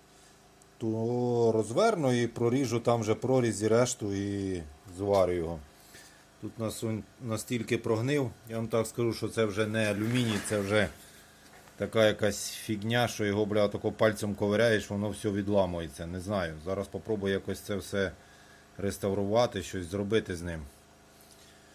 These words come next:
Будемо бачити. Ось спеціально зупинився, щоб ви почули. Такий шум шипить, тобто виходить волога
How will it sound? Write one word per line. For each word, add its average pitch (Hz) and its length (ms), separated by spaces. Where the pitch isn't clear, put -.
Будемо 92 440
бачити. 85 480
Ось 107 240
спеціально 117 600
зупинився, 127 640
щоб - 160
ви 101 180
почули. 113 580
Такий 98 280
шум 139 300
шипить, 104 480
тобто 101 320
виходить 110 500
волога 107 580